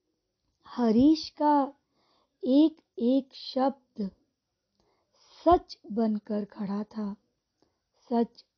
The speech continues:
साबित हो रहा था। कमल ने फिर से साहस बटोरा और विरोध किया।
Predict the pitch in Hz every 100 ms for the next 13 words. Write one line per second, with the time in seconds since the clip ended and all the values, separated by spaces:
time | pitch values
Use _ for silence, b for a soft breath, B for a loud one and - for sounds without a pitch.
0 | _ _ 214 196 254 370 - 233 208 190
1 | 214 202 214 202 196 - _ _ _ _
2 | _ _ _ _ _ _ _ _ _ _
3 | - 247 247 302 330 330 339 320 320 _
4 | _ _ - 370 392 - - 247 - 254
5 | 202 233 214 220 214 233 220 214 226 220
6 | - _ _ _ _ _ _ _ _ 381
7 | 320 330 302 277 _ _ _ _ _ -
8 | 240 226 240 277 277 _ 208 190